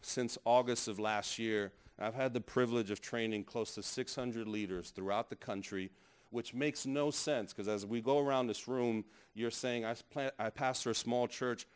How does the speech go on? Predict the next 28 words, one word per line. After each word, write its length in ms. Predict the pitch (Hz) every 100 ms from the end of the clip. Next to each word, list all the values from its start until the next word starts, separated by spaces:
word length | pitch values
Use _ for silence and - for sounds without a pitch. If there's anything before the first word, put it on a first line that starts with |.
| -
Our 100 | 135
church 340 | - - 151 139
isn't 320 | 120 110 95
big 200 | 131 110
by 140 | 101
any 220 | 110 156
stretch. 640 | 117 - 87 65 - - - - - 101
I, 160 | 101
I 60 | 101
mean, 360 | 107 101 92 - _ _ _ _ _ _
Easter 300 | 120 127 -
Sunday, 460 | 123 - 127 127 120
maybe 360 | 107 110 117
we 180 | 127 127
have 400 | 123 123 123 117 - - - - - -
three 200 | 123 127
hundred, 400 | 135 135 143 147 -
maybe. 300 | - 120 139 156 _ _ _ - - -
Uh, 120 | 107
I 100 | 110
don't 120 | 135 139
ha-, 80 | 117
I 100 | 117
don't 140 | 120
speak 300 | 113 - 139
at 140 | 123 104
big 160 | 120
conferences. 880 | - 131 127 131 127 - 143 147 -